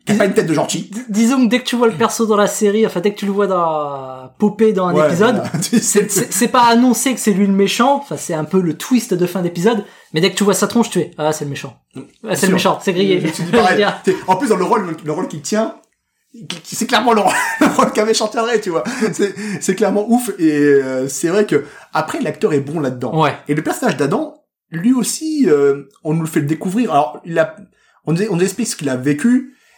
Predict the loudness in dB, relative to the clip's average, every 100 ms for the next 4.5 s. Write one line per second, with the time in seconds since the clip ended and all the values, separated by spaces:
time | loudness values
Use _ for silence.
0 | _ 2 4 2 2 -2 -4 -4 -6 -4
1 | 0 2 4 2 0 -2 -4 -4 0 0
2 | 2 0 -2 -6 0 2 2 -2 -14 -2
3 | 0 2 0 0 0 0 0 -2 -2 0
4 | 0 0 0 0